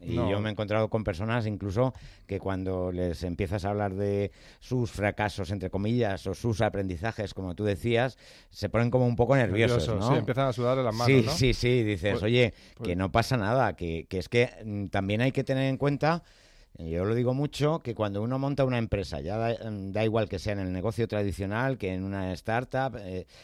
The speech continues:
Speaker 1: lo normal es que fracases.
Speaker 2: Sí, tiene más porcentaje de fracase que fu-, que de
Speaker 1: Por
Speaker 2: que
Speaker 1: eso,
Speaker 2: funcione.
Speaker 1: entonces digamos
Speaker 2: Pues
Speaker 1: que,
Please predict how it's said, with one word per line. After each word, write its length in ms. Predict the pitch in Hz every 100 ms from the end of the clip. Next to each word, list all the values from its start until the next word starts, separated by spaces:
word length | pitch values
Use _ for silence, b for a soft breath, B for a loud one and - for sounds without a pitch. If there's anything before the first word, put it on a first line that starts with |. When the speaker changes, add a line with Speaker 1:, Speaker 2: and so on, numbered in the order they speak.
| B
Speaker 1:
lo 320 | - 110 101 98
normal 320 | 95 95 120
es 120 | 156
que 100 | -
fracases. 600 | - 71 - 139 71 50
Speaker 2:
Sí, 220 | - - 120 104 98
tiene 120 | 123
más 120 | 139
porcentaje 500 | 127 113 117 113 117
de 140 | 110 101
fracase 540 | 101 101 135 147 165
que 240 | 135 110 101
fu-, 180 | 101
que 160 | 95 110
de 100 | 101
Speaker 1:
Por 100 | 107
Speaker 2:
que 80 | 107
Speaker 1:
eso, 180 | 123 113
Speaker 2:
funcione. 80 | 95
Speaker 1:
entonces 260 | 110 117 110
digamos 260 | 110 113 127
Speaker 2:
Pues 120 | 104
Speaker 1:
que, 280 | 104 107